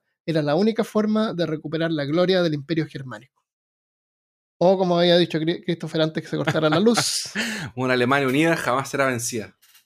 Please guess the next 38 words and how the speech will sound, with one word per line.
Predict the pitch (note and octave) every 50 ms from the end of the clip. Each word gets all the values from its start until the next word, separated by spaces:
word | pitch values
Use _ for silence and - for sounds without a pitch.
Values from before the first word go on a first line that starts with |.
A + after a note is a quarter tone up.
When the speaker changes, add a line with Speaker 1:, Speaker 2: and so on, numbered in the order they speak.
| _ _
Speaker 1:
Exacto. | _ - E3 C3 - - - -
<laughs> | - G3 C#3 - - - - F#3+ - - _ _ - - - _ _ _ - -
Porque, | G3+ G#3 G#3 - G#3+ G#3 G3+ - -
eh, | - F3+ F3 F3+ F3
grabamos | E3+ E3+ E3 E3+ E3+ E3+ F3+ F3+ F3
por | - E3 D#3
treinta | - F3+ F3+ F3 F3+ F#3
minutos | F#3 F#3 F#3 F#3 E3+ F3+ F3+ F3+
y | D#3+ C#3+
se | - E3
cortó | D3+ C#3+ - -
la | D3+ D3
luz | C#3+ D3 D#3 D#3+ D#3 - - -
y | - D3+ D3 C#3
aquí | C#3 D3
estamos | D3 D3 - F#3 F3+ F#3+ F#3+ F3+
de | F#3 G3
nuevo. | G3+ A3 G#3+ G#3+ G3+ - E3+ - - _ - - - - _ _ - - - _ _ _ _ _ _ _ _ _ _ _ _ _
Sacaré | _ - D#3 D3 D#3 E3
el | F3
episodio | F3+ F#3+ F#3+ D3 D3 G#3 G3+ G3 F#3
esta | F#3+ - G3
vez. | G3+ G3+ G3+ - - - - - - - -
Hay | - D#3+ D#3
fuerzas | - - F#3+ F3+ E3+ - G3 E3 -
que | - - F3 E3+ E3+ E3 E3 E3 E3 E3 D#3+ D#3+ D#3+ -
quieren | - F3 F3 E3+ E3 E3
impedirlo, | E3 D#3 D#3+ E3+ F3 F#3 F#3 G3 F#3 E3+
pero | F3+ E3 E3+ E3 D#3+ D#3+ - - _ _ _ _ -
vamos | E3 D#3+ E3 D#3+ D#3+
a |
luchar | D#3 D#3 D#3 - D#3 D3+
hasta | C#3+ D3+
el | C#3
final. | - C3+ C3 - - _ _
Speaker 2:
Son | - A2 A2 A2
los | G#2+ G2+
nazis. | G#2+ A#2 G#2 - - - - - - - - _